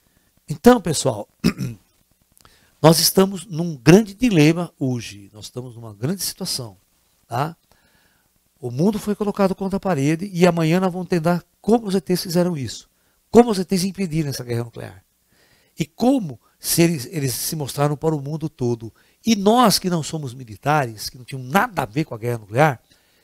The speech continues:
como que a gente pode aproveitar essa incursão extraterrestre para uma grande experiência nossa como ser humano, como alma, como espírito neste mundo? Tá?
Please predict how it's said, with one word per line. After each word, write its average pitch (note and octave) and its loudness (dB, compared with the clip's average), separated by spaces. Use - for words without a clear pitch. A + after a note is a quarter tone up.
como G#3 8
que - -8
a F#3 0
gente D3 -10
pode C3+ -6
aproveitar B2+ -6
essa D#3 -2
incursão C3+ -10
extraterrestre B2 -6
para C3+ 0
uma B2+ -6
grande D#3 2
experiência B2 -12
nossa B2 -12
como A2+ -20
ser B2 -16
humano, A2+ -14
como A2+ -16
alma, A2+ -6
como B2 -20
espírito B2 -10
neste A2+ -18
mundo? G#2+ -20
Tá? A#2 -14